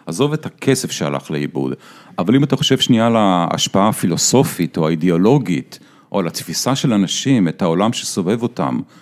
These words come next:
מתוך זה שהם ראו איך הממשלה מצילה בצורה של מושחתת, אם אתה רוצה לקרוא לזה, את אותה תעשייה, על ידי זה שהם לקחו את הכסף שלהם.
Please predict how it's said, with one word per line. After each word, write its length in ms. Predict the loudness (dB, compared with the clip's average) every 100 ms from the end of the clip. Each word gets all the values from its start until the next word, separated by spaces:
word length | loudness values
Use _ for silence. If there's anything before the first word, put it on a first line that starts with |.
| _ -8
מתוך 280 | -2 0 2
זה 160 | 2
שהם 320 | 2 2 2 2
ראו 340 | 2 2 2
איך 200 | 0 0
הממשלה 500 | 2 2 0 0 2
מצילה 680 | 0 0 -4 -2 0 2 0
בצורה 720 | -2 -4 -2 0 2 2 0 -4 -16 _ _ _ _ _ -12
של 260 | -10 -10 -14 _ _ _ -20 -16
מושחתת, 420 | -8 -2 0 0 -4
אם 80 | -4
אתה 120 | -4
רוצה 260 | -6 -6
לקרוא 320 | -8 -8 -8 -6
לזה, 340 | -4 -4 -4
את 140 | -4 -8
אותה 240 | -2 -2
תעשייה, 580 | -2 -4 -4 -4 0 0
על 60 | 0
ידי 140 | 0
זה 80 | -2
שהם 220 | -2 -2
לקחו 200 | -4 -8
את 100 | -10
הכסף 340 | -10 -10 -12 -10
שלהם. 640 | -8 -4 -2 0 0